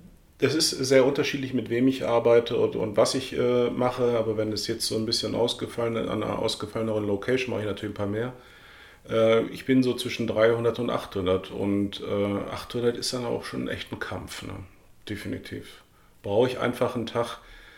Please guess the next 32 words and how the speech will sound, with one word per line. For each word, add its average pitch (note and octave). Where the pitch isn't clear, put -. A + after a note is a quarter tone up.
Ich -
bin B2+
ja B2
nicht A#2+
der A#2
große A#2
Bearbeiter, B2
ich G2+
mache B2
nicht A#2
viel A#2+
in A2+
der G#2+
Bearbeitung, B2+
aber A2
ich G#2+
nehme A2+
mir A2+
halt G2+
Zeit A#2+
für -
die G2+
Auswahl B2+
und A#2
dann G2
brauche F2+
ich -
einfach E2+
einen F2
Tag -
länger, A2
ne? F#2+